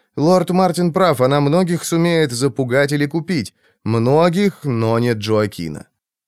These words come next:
«Слушай», вел дальше Шейланд, «дело-то простое. Кормить да убирать будут служанки, одевать-раздевать тоже. Мы только дверь открываем и следим, чтобы все хорошо.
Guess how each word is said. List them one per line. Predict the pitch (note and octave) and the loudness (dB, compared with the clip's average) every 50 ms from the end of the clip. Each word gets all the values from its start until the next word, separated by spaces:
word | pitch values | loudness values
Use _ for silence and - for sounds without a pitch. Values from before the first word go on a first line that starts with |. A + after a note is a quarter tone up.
| _ _ _ _ _ _ _ _ _ | _ _ _ _ _ _ _ _ _
«Слушай», | - - - G3 G3 G3+ F3+ B2+ - G#2+ E2+ D2+ E2 - - _ _ | -8 -4 0 4 4 4 4 4 2 -2 -4 -6 -8 -12 -18 _ _
вел | A2+ A2+ A2+ B2 A#2+ A#2 A2+ | -4 0 2 4 4 4 4
дальше | A2 G#2 F#2+ F2 - A#2+ | 4 2 2 0 -2 -4
Шейланд, | A2 - C3 A2+ G2 F2+ D#2+ E2 D#2+ D#2 - - _ _ _ _ - | -4 -2 -2 -2 -2 -2 -4 -6 -8 -12 -14 -18 _ _ _ _ -10
«дело-то | B2+ B2 A2 A#2 G#2 F#2 F#2+ F#2+ F#2+ G#2+ G2+ | -8 -4 0 0 0 0 0 -2 -2 -4 -4
простое. | - C3 C3+ - - - F#3+ F3 D3 A#2+ F2 F2 F#2 F#2 - | -4 -4 -4 -4 -4 -4 -2 0 0 0 -2 -4 -6 -8 -4
Кормить | - B3+ A#3+ A3+ A#3 A#3+ A3+ E3 | -2 0 0 0 0 0 0 0
да | D3 E3 | 0 0
убирать | E3 D3+ D#3 D#3+ E3 E3 C#3 | 2 2 2 0 0 0 0
будут | C#3 D3 C#3 C#3 - - | 0 0 0 0 0 -2
служанки, | - A#2+ A2+ G#2 G#2 F#2+ F2+ F#2 F#2+ - C#3 | -2 -2 -2 -2 -2 -2 -2 -2 -2 -2 0
одевать-раздевать | C#3+ C#3 B2 C3+ D3 C#3+ C3+ A#2+ - B2+ B2+ A#2+ A2 B2+ B2 A2+ G#2+ F#2+ - | 0 0 0 0 0 0 0 0 -2 -2 -2 -2 -2 0 0 0 0 0 -2
тоже. | - G2+ F#2+ F2 F2+ F2+ G#2+ | -4 -6 -4 -4 -4 -2 -2
Мы | D3 F#3 F#3+ | -2 -2 -2
только | E3+ G3+ F#3 F3 E3 F#3 F3 | 0 0 0 0 0 -2 -2
дверь | D#3+ F3 F3 E3 | -2 -2 -2 0
открываем | E3 D3 - - E3 E3+ E3 E3 D#3 D#3+ D#3+ D3+ | -2 -2 -4 -4 -2 0 0 2 2 2 2 0
и | B2+ | 0
следим, | - C#3+ D3+ C#3 C3+ D3 C3+ A#2 | 0 0 -2 0 0 0 -2 -2
чтобы | - - A#2+ A2 G#2+ G2+ | -2 -2 -2 -2 -2 -2
все | - - G#2 F2+ | -4 -4 -6 -4
хорошо. | - - G2+ F2+ E2+ - - - C#2+ A#1 - | -4 -4 -4 -4 -4 -4 -6 -8 -8 -10 -10